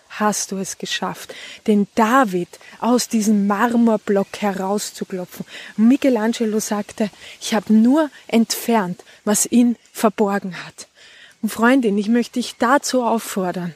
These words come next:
jeden Einzelnen, der das heute hört, möchte ich dazu auffordern,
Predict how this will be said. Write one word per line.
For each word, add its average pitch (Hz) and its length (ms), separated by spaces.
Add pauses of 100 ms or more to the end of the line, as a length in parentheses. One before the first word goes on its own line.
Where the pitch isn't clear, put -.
(120)
jeden 269 340
Einzelnen, 220 560
der 202 140
das 220 240
heute 202 320
hört, 190 280 (440)
möchte 247 280
ich 226 60
dazu 226 320
auffordern, 208 560